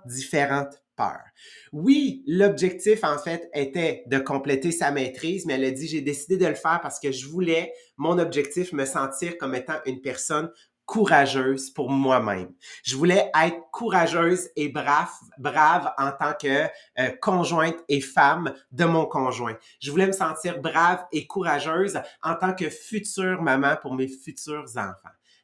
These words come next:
Donc, elle avait un objectif derrière ça, derrière son projet de maîtrise qui s'est transformé en livre, euh, en conférence. Mais si on veut nous aussi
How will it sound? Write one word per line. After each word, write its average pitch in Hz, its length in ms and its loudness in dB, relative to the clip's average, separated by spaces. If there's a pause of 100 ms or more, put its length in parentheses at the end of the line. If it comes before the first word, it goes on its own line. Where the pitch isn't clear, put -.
Donc, 151 120 2
elle 165 120 2
avait 156 220 6
un 180 240 0
objectif 185 760 0 (160)
derrière 165 560 -2
ça, 165 380 -6
derrière 160 420 0
son 156 180 0
projet 151 440 2 (180)
de 175 160 2
maîtrise 160 600 0
qui 185 140 -8
s'est 170 220 -4
transformé 151 720 -6
en 143 140 -2
livre, 156 400 -4 (300)
euh, 135 60 -2 (140)
en 170 140 4
conférence. 156 720 -4 (380)
Mais 196 460 2
si - 220 -4
on 214 160 4
veut 196 200 0
nous 202 260 2
aussi 214 500 -2